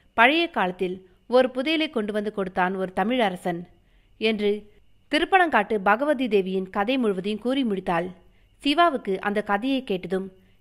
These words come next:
ஏற்கனவே இந்த கதையை கேட்டது போல தோன்றியது சிவாவுக்கு. "சரிம்மா, அந்த பகவதி கோவிலுக்கும் நான் கேட்ட கேள்விக்கும் என்னம்மா சம்பந்தம்?" "சம்பந்தம் இருக்கு சிவா.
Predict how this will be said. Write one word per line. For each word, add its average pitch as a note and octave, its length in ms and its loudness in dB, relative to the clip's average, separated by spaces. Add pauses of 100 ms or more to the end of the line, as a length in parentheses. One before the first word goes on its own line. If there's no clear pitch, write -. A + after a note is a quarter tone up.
ஏற்கனவே E4+ 460 0
இந்த B3 160 -2
கதையை G#3 340 -2
கேட்டது A#3 340 -4
போல A3 180 -2
தோன்றியது G3 440 -4
சிவாவுக்கு. F#3 560 -2 (1300)
"சரிம்மா, B3 380 2 (480)
அந்த A#3+ 240 2
பகவதி D4+ 380 2
கோவிலுக்கும் F#3+ 580 -4 (320)
நான் D4 260 4
கேட்ட F4 220 0
கேள்விக்கும் F#3+ 600 -4
என்னம்மா C#4+ 360 0
சம்பந்தம்?" F#3+ 460 -4 (760)
"சம்பந்தம் D4+ 380 4
இருக்கு A3 200 -2
சிவா. F#3 280 0